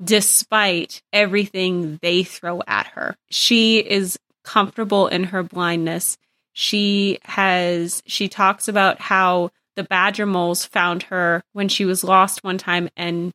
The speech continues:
taught her how to see, and how she uses her seismic sense to see the world. And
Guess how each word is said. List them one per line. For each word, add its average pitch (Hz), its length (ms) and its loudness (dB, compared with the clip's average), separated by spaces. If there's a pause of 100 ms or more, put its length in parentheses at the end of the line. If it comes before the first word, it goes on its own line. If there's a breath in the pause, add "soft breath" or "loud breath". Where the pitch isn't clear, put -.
taught - 320 2
her 202 180 -4
how 175 220 0
to 180 80 -4
see, - 320 -6 (140)
and 196 60 -8
how 190 220 0
she 202 220 -2
uses 185 460 -2
her 190 140 -6
seismic 180 500 -2
sense 175 360 -4
to 196 140 -4
see 196 260 -2
the 175 120 -2
world. 175 460 -2 (120)
And 190 440 0